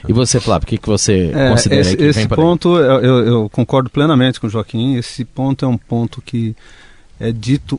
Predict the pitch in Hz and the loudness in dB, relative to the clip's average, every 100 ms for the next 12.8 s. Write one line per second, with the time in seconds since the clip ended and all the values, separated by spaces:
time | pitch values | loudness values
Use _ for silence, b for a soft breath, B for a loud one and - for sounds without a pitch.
0 | - 127 113 139 175 170 110 113 127 165 | -4 -2 2 2 2 -2 0 0 0 -4
1 | - - _ b b b b b b b | -10 -20 _ b b b b b b b
2 | b 120 120 120 _ - - _ _ _ | b -4 -2 -4 _ -20 -20 _ _ _
3 | - 139 165 220 254 233 202 160 - 120 | 2 6 6 6 4 4 2 2 0 -2
4 | 123 120 127 - 120 107 113 120 131 196 | 0 -2 -6 -2 -2 0 4 6 6 6
5 | 196 170 135 123 120 117 110 113 110 117 | 4 4 4 2 0 0 0 0 2 2
6 | 117 120 - - - - - 120 123 147 | 0 -2 -8 -12 -18 -20 -6 2 4 4
7 | 139 117 117 123 127 127 117 113 117 120 | 0 0 2 4 2 0 -4 -2 0 2
8 | 117 123 120 120 127 123 123 113 120 120 | 0 -2 -4 -4 -2 0 -2 -2 -4 -4
9 | 120 107 113 127 - b b b b b | -6 -6 -6 -6 -8 b b b b b
10 | b 120 - 127 120 131 151 - 139 139 | b -6 -2 0 2 4 4 0 -6 -6
11 | 113 147 139 123 127 131 123 117 - 123 | -2 -2 -2 -2 0 0 0 0 -2 0
12 | 127 131 127 - 131 123 120 | 0 0 -2 -4 0 2 2